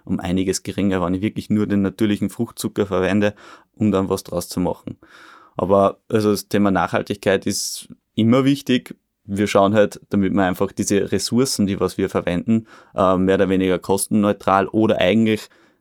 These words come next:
normalerweise muss man jetzt sagen, die Früchte, die was daherkommen, die würden am Boden verschimmeln. Und wir machen ein hochqualitatives Produkt draus. Also da sind wir schon sehr am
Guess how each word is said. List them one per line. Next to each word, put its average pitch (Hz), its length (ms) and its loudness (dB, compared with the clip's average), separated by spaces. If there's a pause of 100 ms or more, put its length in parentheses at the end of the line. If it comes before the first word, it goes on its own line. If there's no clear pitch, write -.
normalerweise 107 520 4
muss 110 100 0
man 107 100 4
jetzt 95 100 0
sagen, 101 320 0
die - 240 -8
Früchte, 110 340 -2
die 101 140 2
was 98 140 0
daherkommen, 104 680 0
die 95 140 -2
würden 95 180 2
am 98 80 0
Boden 92 240 0
verschimmeln. 80 420 -8 (240)
Und 85 160 -4
wir 104 140 6
machen 107 340 4
ein 90 80 0
hochqualitatives 92 880 -2
Produkt 95 440 -6
draus. - 280 -14 (260)
Also 90 220 -4
da 92 140 -2
sind 95 160 -2
wir 92 100 0
schon 92 300 -2
sehr 87 340 -2 (300)
am 95 300 -2